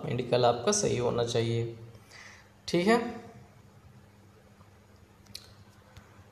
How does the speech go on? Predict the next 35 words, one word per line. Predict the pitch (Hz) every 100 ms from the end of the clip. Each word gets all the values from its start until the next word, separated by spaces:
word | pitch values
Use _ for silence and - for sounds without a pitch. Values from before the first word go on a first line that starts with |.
| -
इसके | 156 202
बाद | 196 196
देख | 185 180
लेते | 180 180 190
हैं | 196 202
कि | 208
परीक्षा | 170 160 156 - 196
योजना | 175 156 165 170
आपका | 170 - 175
जो | 170
पाठ्यक्रम | 151 147 147 165 160 156 156
है | 160
वो | 151
क्या | 151 147
होगा। | 139 139 143 170
तो | 180
आयोग | - 135 151 175
द्वारा | 175 175 175
उक्त | 180 180 -
पदों | 165 165
का | 170 170 156
चयन | - 147 147 170
हेतु | 165 160 -
परीक्षा | 139 139 - 170
की | 160 156
योजना | 135 131 139
एवं | 165 170
पाठ्यक्रम | 156 131 147 143 151 139
आयोग | 131 135
की | -
वेबसाइट | 139 127 - 139 202 - - - - 160
इस | 180 175
पर | 175 175
यथा | 143 131 - 196 196
समय | 160 147 147